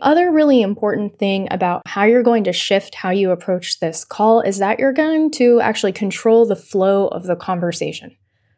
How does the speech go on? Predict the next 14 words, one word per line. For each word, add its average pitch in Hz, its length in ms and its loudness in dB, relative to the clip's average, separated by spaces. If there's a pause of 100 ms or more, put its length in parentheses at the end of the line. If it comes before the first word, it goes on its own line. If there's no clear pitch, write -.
(340)
Once 233 300 0
again, 226 440 4 (100)
in 208 140 -2
our 190 440 -4 (180)
typical 277 680 2 (140)
<laughs> 254 120 -2
consultation 247 800 2
or 196 120 -2
intake - 380 0
calls, 185 260 -2
the - 80 -8
conversation 294 640 -2
just 175 200 -8
goes 196 240 -2